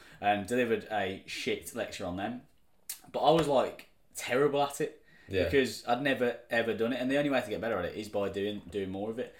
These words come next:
Speaker 1: And it's petrifying.
Speaker 2: Well, I was exactly the same at uni,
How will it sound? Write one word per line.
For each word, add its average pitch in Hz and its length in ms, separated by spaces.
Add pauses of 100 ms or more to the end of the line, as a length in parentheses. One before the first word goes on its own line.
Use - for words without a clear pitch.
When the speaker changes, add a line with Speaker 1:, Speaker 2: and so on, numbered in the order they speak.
(160)
Speaker 1:
And 120 100
it's - 100
petrifying. 131 580 (800)
Speaker 2:
Well, 110 120
I - 20
was 110 120
exactly 104 360
the 92 60
same 90 300
at - 60
uni, 87 380